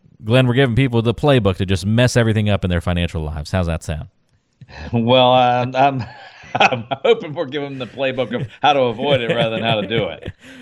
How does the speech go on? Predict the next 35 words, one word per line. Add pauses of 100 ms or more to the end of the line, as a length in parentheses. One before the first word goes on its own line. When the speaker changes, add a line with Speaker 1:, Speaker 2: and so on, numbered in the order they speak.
(200)
Speaker 1:
We'll
just
do
the
opposite
of
everything
we
say
on
today's
show,
Speaker 2:
<laughs>
Speaker 1:
right?
It's
that,
that,
that,
that's
the
theme.
It's
opposite
day.
We're
going
back
to
school
where
it's
opposite
day.
Speaker 2:
Oh,
man.